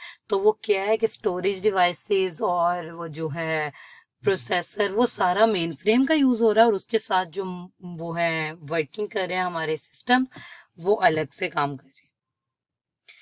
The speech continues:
ठीक है, सुपर कंप्यूटर मेन फ्रेम से भी ज़्यादा पावरफुल कंप्यूटर होता है और उससे भी ज़्यादा बड़ा साइज में होता है। ये भी मेन फ्रेम भी और सुपर कंप्यूटर भी ये ऑर्गेनाइजेशनल लेवल पे यूज़ होते हैं, ये हम घरों में तो यूज़ कर ही नहीं सकते।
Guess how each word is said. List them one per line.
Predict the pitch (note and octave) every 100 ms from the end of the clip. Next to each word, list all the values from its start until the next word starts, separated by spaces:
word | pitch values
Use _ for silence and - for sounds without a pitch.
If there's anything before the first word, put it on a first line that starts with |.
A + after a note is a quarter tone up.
| _ _
ठीक | - A3+
है, | C4
सुपर | - G#3+ - A#3
कंप्यूटर | A#3 A#3 A3 - A3+ A#3 -
मेन | F3+ F#3 G3 G#3+
फ्रेम | - G#3 G3
से | - G3+
भी | G#3+
ज़्यादा | D#3+ D3+ D3 G3
पावरफुल | G3+ G3 F#3+ G#3
कंप्यूटर | G#3 G3+ F#3+ F3+
होता | F#3 F3 F#3
है |
और | F#3
उससे | E3+ - F#3+
भी | F3+
ज़्यादा | F#3 D#3 D3 F3
बड़ा | D#3 D#3 D#3
साइज | E3+ D3+ C#3+
में | D3+
होता | C#3+ D3+
है। | - - - - -
ये | F#3
भी | G#3 A3 A#3 A#3+ - - D#3+ C#3 -
मेन | G#3 A3 A3+
फ्रेम | B3+ B3 A#3
भी | A#3+
और | A#3
सुपर | A3+ G#3 F3+
कंप्यूटर | F#3+ F#3+ E3+ E3
भी | E3 F#3+
ये | G3+
ऑर्गेनाइजेशनल | A3 F3 F3+ D#3+ F#3+ F#3+ D3+ D#3 E3+ G3 F#3+
लेवल | F3+ E3+ E3
पे | D#3+
यूज़ | F3 E3 D#3+
होते | E3 F#3+
हैं, | F3+
ये |
हम | F3 E3+ D3+
घरों | D#3+ D#3
में | F3+ F3
तो | F#3
यूज़ | F3 D#3 C#3 E3 F3 -
कर | F3 F#3
ही |
नहीं | G3 F#3+
सकते। | F3 - G3